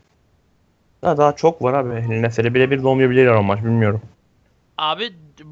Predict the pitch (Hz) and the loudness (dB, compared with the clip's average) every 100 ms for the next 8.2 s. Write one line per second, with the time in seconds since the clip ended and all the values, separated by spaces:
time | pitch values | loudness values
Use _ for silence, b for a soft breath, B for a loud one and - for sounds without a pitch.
0 | 156 156 151 208 214 320 370 330 214 175 | -20 -20 -10 -8 -6 -8 -10 -10 -10 -12
1 | 151 151 151 151 - 165 208 214 180 170 | -16 -14 -12 -12 -8 -6 -6 -10 -16 -18
2 | 160 180 190 214 226 214 208 214 233 220 | -6 -4 -4 -6 -8 -8 -12 -14 -14 -16
3 | 190 220 220 220 220 - 226 233 233 196 | -14 -14 -14 -14 -16 -10 -8 -8 -12 -8
4 | 202 196 220 233 233 220 190 180 165 175 | -4 -4 -8 -12 -12 -12 -12 -12 -12 -14
5 | 180 160 160 165 247 339 _ _ _ - | -12 -10 -12 -10 -10 -10 _ _ _ -10
6 | 170 226 208 202 208 - 226 247 247 233 | -6 -6 -6 -6 -6 -10 -10 -8 -8 -6
7 | 220 226 226 226 240 226 247 233 233 240 | -4 -4 -4 -6 -6 -8 -10 -6 -6 -6
8 | 240 | -8